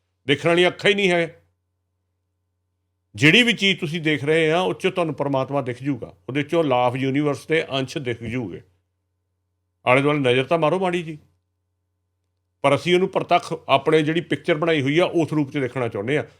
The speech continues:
ਤੇ ਉਸ ਰੂਪ 'ਚ ਅਸੀਂ ਨਾਮਦੇਵ ਨੂੰ ਦਿਖਾਤਾ ਵੀ ਉਹਦਾ ਖੇਤਾਂ 'ਚ ਹਲ ਫੇਰਦਾ ਸੀ।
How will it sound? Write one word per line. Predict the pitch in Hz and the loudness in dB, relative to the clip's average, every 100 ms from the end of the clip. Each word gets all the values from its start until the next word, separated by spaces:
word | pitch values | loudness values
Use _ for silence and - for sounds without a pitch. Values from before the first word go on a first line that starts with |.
| _ | _
ਤੇ | 165 | 0
ਉਸ | 160 175 | 2 2
ਰੂਪ | 160 147 | 0 2
'ਚ | 165 | 2
ਅਸੀਂ | 156 151 - _ 131 | 2 -2 -10 _ 4
ਨਾਮਦੇਵ | 139 135 131 139 | 6 6 2 0
ਨੂੰ | 147 | -2
ਦਿਖਾਤਾ | 135 123 117 127 | 0 -2 0 -4
ਵੀ | 127 | -4
ਉਹਦਾ | 139 147 | -2 -2
ਖੇਤਾਂ | 135 - 135 - 131 | -4 -2 -2 0 -2
'ਚ | |
ਹਲ | 135 117 | 0 -2
ਫੇਰਦਾ | 110 120 95 95 | -2 -2 -2 -6
ਸੀ। | 87 | -8